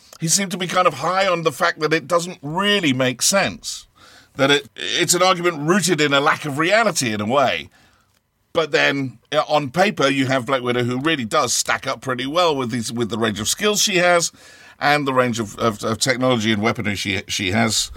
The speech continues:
uh, available to her. Yeah, the reverse inter-, interrogation thing, I, I,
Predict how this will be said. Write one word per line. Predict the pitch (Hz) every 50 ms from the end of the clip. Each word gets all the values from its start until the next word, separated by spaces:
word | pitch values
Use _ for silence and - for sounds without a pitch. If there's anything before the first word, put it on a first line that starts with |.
| - - - - - - - -
uh, | - 113 107
available | - 123 113 135 147 156 151 139 123 110
to | - - 101 90
her. | 85 82 78 - _ - - - -
Yeah, | - 151 165 160
the | 165 175
reverse | 180 175 160 220 220 202 165
inter-, | 202 175 165 156 - - 175 175
interrogation | 175 170 165 175 170 160 151 127 151 147 143 - 151 139
thing, | 123 160 151 147
I, | 151 151 156 165
I, | 156 151 156 160